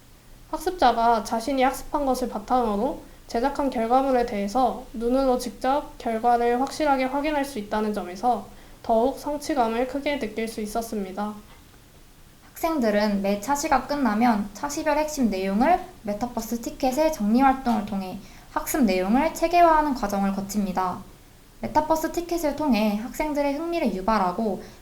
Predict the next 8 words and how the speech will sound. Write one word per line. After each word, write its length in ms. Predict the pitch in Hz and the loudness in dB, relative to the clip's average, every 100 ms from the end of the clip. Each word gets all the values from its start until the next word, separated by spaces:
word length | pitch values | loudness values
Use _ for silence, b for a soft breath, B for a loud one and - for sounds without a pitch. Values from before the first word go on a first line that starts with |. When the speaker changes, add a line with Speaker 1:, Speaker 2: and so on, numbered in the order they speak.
| - | -8
Speaker 2:
간단한 480 | 233 233 285 294 214 | 0 4 4 4 4
문답으로 600 | 202 220 208 208 311 359 | 4 2 2 2 2 2
자신이 460 | 220 208 226 214 | -2 0 0 0
공부한 400 | 226 240 294 233 | 2 4 4 4
내용을 400 | 190 196 202 180 - | 2 0 0 -2 -6
확인하는 420 | 254 285 277 262 | -4 -2 2 2
것이 220 | 240 240 | 0 -4
아닌 480 | - 196 196 240 320 | -6 -2 2 2 0